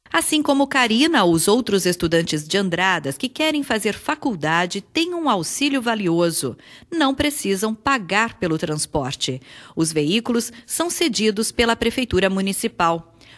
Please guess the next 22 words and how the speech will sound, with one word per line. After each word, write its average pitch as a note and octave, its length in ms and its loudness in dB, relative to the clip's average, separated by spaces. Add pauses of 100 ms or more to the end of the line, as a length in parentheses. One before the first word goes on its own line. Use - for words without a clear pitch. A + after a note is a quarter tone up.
O G3+ 120 -2
valor F#3+ 340 2
mensal G#3+ 580 0
para E3+ 240 0
este A#3+ 380 0
deslocamento F3 840 -2
ultrapassa G#3+ 840 -2 (280)
os C#4+ 120 2
seiscentos C#4+ 760 0
e C#4 80 -2
quarenta B3 420 0
e G3+ 80 0
cinco C4+ 420 -2
mil A#3+ 360 2
reais. D#3+ 640 -2 (440)
A A#3+ 100 2
alternativa A3 840 -2
foi F#3 160 -2
criada F3 540 0
através E3+ 500 -2
de G#3 100 -4
decreto F#3+ 640 -2